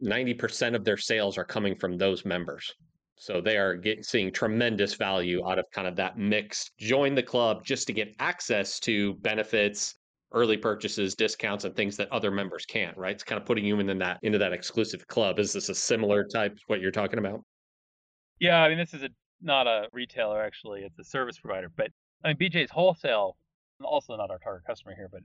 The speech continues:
Speaker 2: very similar, right? They pioneered that many, many years ago, where you had to be a member of B J's Wholesale and, uh, pay them a fee in order to get the discounted food and, and stuff you could buy at B J's. And it gave them a right to engage, and then you were more open to en-, open all their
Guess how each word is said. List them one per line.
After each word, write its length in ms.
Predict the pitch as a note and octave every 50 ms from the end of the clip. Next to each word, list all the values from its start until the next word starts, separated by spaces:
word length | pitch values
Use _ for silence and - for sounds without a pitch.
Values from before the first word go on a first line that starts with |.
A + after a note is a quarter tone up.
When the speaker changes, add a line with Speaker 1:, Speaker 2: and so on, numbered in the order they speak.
| - _ -
Speaker 2:
very 180 | C#3+ D3 C#3+
similar, 380 | C3 - - F3 D3 G2+ F#2 F#2
right? 160 | F#2+ G2+ G#2 -
They 160 | - C3 C3 - _ _ _ _
pioneered 460 | - C#3 B2 A#2+ A#2+ A#2 A#2+ B2 A2 A2
that 200 | G#2 F#2+ F#2 F#2 - - -
many, 280 | G2+ G2+ A2 B2 B2+ A#2
many 160 | G#2+ G2+ G2
years 260 | F#2 G2 A2+ B2 A#2
ago, 220 | A2 F#2+ F2+ F2+ F2
where 100 | F2+ F2+
you 60 | F#2
had 60 | G#2+
to 80 | G#2 G2
be 100 | F#2+ G2
a 40 | F#2
member 260 | F#2+ A2 A#2+ G#2+ G2+
of 80 | F#2 F#2+
B 100 | G2 F#2+
J's 220 | F2+ G2 F2+ E2
Wholesale 500 | - A2+ G#2+ G2 - F#2+ F#2 F2 F2 E2 - - - _ _ _ _ _
and, 320 | - - G#2 F#2+ F#2+ F#2 F#2
uh, 120 | F2 F2 F2 -
pay 160 | - C3+ B2+
them 160 | A#2 A2+ G#2+
a 40 | F#2
fee 360 | - - - - D#3 C#3+ A#2
in 60 | G#2+ G#2+
order 140 | G#2 G2+ F2+
to 100 | G#2 F#2+
get 160 | G2+ G2 F2+
the 80 | F#2+
discounted 600 | F#2 - - B2+ - - - - A2+ G#2 F#2+ F#2 E2 - -
food 260 | A#2 A2+ A2 A2 G#2+
and, 220 | G2+ F#2 F2+ F2+
and 200 | - - - F2+
stuff 280 | E2+ - - - F#2+ - -
you 120 | F#2+ E2
could 120 | - _ _
buy 180 | G2 F#2 F#2
at 120 | F2+ - _
B 140 | G2 G2+
J's. 260 | G#2 G2+ F2+ E2+ E2+ - _ - _ _ _ _ _ _ -
And 80 | B2
it 60 | B2+ B2+
gave 180 | D3 D3+ C#3
them 80 | D3 C#3
a 60 | C3
right 160 | B2+ C3 B2 -
to 100 | C3 B2+
engage, 480 | B2 A2+ - C#3 D#3+ D#3 A#2 A2 A2
and 100 | A2+ G#2+
then 120 | G#2+ A2 A2+
you 140 | A2 A2+
were 80 | A2+ G#2+
more 260 | G#2+ A#2 A#2 A2+ A2+
open 200 | A2+ G#2+ - G#2+ G2
to 120 | - A#2
en-, 140 | G#2 F#2+ F#2+ - _ _
open 300 | - C3 B2 - - A#2+
all 140 | G#2+ G#2 G#2
their 300 | G2+ G#2 G2+ G2 G2 F#2+